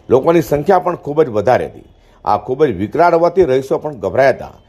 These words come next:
એપાર્ટમેન્ટમાં એકાએક આગ લાગતાની સાથે જ ખૂબ જ મોટા પ્રમાણમાં સ્મોક પણ નીકળવાનું શરૂ થઈ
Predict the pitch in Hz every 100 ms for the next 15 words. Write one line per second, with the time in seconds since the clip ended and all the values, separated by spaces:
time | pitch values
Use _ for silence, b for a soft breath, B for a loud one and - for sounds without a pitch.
0 | b b - 127 175 165 185 175 226 -
1 | 170 175 190 202 131 147 139 135 131 147
2 | 127 113 110 147 147 151 143 131 101 117
3 | 160 160 147 180 175 107 76 - b _
4 | - 170 175 185 151 151 151 151 147 135
5 | 139 131